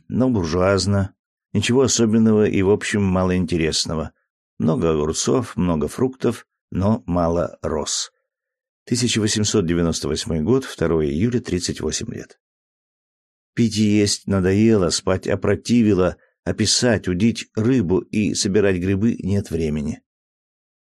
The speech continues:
Тысяча восемьсот девяносто второй год, июль, тридцать два года.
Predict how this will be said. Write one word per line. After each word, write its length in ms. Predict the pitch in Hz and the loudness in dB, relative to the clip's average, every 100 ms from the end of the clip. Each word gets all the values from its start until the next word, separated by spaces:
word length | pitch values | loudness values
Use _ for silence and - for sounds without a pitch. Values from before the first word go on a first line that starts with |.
| _ _ _ _ | _ _ _ _
Тысяча 360 | - 104 85 90 | -6 -4 -4 -4
восемьсот 500 | 85 - 90 - 92 | -2 -2 -2 -2 0
девяносто 480 | 82 90 87 - 85 | 0 0 -2 -4 -6
второй 320 | - 87 87 | -4 -2 0
год, 360 | 78 131 135 - - | 2 0 0 -10 -10
июль, 440 | 80 82 110 113 - _ - | -4 0 0 0 -6 _ -6
тридцать 360 | 85 95 76 | -4 -2 -2
два 200 | 78 82 | -2 -2
года. 380 | 73 76 71 | -2 -2 -4